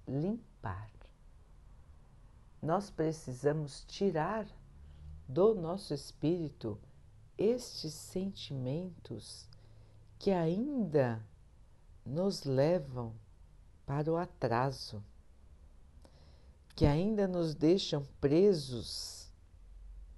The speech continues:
à falta de evolução, nos deixam presos ao plano terreno, que ainda é um plano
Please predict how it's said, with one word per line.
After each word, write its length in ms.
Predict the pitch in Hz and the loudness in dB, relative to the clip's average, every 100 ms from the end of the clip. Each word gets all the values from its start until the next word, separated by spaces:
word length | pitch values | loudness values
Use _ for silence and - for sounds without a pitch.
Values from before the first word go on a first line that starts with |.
| - - - - - - - - - - - - - | -20 -20 -20 -20 -20 -20 -20 -20 -20 -20 -20 -20 -10
à 140 | - | -8
falta 560 | 151 - 95 107 - 123 | -8 -8 -6 -6 -6 -8
de 140 | 110 131 | -6 -6
evolução, 720 | 123 131 147 151 - 110 113 - - - - - - - - - - - - - - | -4 -4 -4 -10 -10 -10 -12 -16 -20 -20 -20 -20 -20 -20 -20 -20 -20 -20 -20 -20 -10
nos 280 | 127 143 131 | -4 -2 0
deixam 520 | 135 156 175 - 147 139 - | 4 4 4 0 -2 -2 -2
presos 920 | 131 156 180 156 117 117 - - - - - - - - | 2 4 2 -2 -10 -10 -10 -12 -14 -18 -20 -20 -20 -16
ao 140 | 202 208 | -10 -10
plano 380 | - 190 196 196 | -4 -2 -2 -4
terreno, 640 | - 208 165 165 180 175 147 - - - - - - - - - - - - - - - - - - | -6 -4 -2 -4 -6 -12 -18 -20 -20 -20 -20 -20 -20 -20 -20 -20 -20 -20 -20 -20 -20 -20 -20 -20 -10
que 140 | - | -2
ainda 600 | 226 220 233 254 208 175 - | 0 0 -2 -4 -4 -4 -2
é 120 | 160 | -2
um 120 | 151 | -2
plano 680 | 139 147 151 175 190 156 135 | -4 0 2 2 0 -6 -8